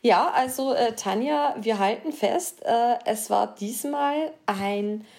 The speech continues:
sehr herausfordernder Trip für dich. Nicht nur, dass es, äh, zeitlich sich natürlich gezogen hat und du quasi keinen Schlaf abgekriegt hast, ne?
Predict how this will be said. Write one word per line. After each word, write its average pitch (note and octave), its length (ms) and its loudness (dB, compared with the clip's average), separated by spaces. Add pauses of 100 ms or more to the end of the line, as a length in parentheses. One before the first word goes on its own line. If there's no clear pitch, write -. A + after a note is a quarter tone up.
(300)
sehr G3+ 840 0
herausfordernder E3+ 1300 0
Trip E3+ 280 -4
für F3+ 140 -6
dich. E3 240 -10
Nicht B3 380 -4
nur, A3 420 0 (560)
dass G3 340 0
es, G3 340 -6
äh, E3+ 240 0 (120)
zeitlich C4 760 -4
sich A3 260 -6
natürlich A#3+ 540 -2
gezogen B3+ 540 -2
hat B3+ 220 -2
und G3+ 200 -4
du G3 200 -2
quasi E3 400 -2
keinen D#3+ 200 -4
Schlaf D#3+ 300 -2
abgekriegt A3+ 880 -6
hast, B3+ 300 -4
ne? A3 200 -2